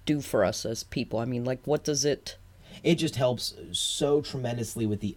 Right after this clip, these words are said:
Speaker 2: ocean's ecological system.
Speaker 1: The ecosystem. Okay, okay.
Speaker 2: Just there's so many fish and so many organisms and so much
Speaker 1: That
Speaker 2: that
Speaker 1: thrive
Speaker 2: lives
Speaker 1: on that.
Speaker 2: in the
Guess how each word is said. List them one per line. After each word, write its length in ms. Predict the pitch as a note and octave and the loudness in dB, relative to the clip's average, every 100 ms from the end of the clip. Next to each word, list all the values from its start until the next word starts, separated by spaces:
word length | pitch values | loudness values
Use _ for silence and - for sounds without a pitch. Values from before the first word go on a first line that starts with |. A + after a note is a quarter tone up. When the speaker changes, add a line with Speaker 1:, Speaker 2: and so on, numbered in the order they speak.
| - | 2
Speaker 2:
ocean's 800 | A2 A2 - G#2+ G2+ G2+ F#2+ - - | 2 2 -2 0 2 0 -2 -8 -6
ecological 520 | A2+ G#2 F#2+ F#2 G2 | -2 0 0 -2 -6
system. 320 | - - G2 | -6 -6 0
Speaker 1:
The 120 | D3+ | 2
ecosystem. 840 | - F3 D#3 A#2+ - F#2 - - - | 4 2 2 2 2 0 -2 0 -2
Okay, 280 | - G#3+ - - | 2 0 -2 -4
okay. 220 | A3+ - C3+ | -4 0 2
Speaker 2:
Just 200 | C3+ D3 | 4 2
there's 160 | C#3 | 2
so 160 | E3+ D3+ | 4 4
many 200 | C3+ A#2+ | 4 0
fish 460 | - D3+ C3+ B2 | 0 4 4 4
and 160 | G2+ A2 | -4 -4
so 140 | C3+ B2 | -2 0
many 140 | G#2 | 0
organisms 600 | - C#3+ B2+ A#2 A2+ A2 | 4 4 4 2 0 2
and 120 | G#2+ G2+ | 0 0
so 300 | - C#3+ C3+ | 0 2 4
much 200 | C3 C3 | 6 6
Speaker 1:
That 180 | B2+ G2 | 6 4
Speaker 2:
that 80 | A2+ | 6
Speaker 1:
thrive 440 | D#3 - D#3 - | 12 12 12 8
Speaker 2:
lives 180 | C#3+ B2+ | 6 6
Speaker 1:
on 60 | |
that. 340 | C3 B2+ A2 - | 4 2 2 0
Speaker 2:
in 240 | C3 B2+ | 0 4
the 60 | A2 | 6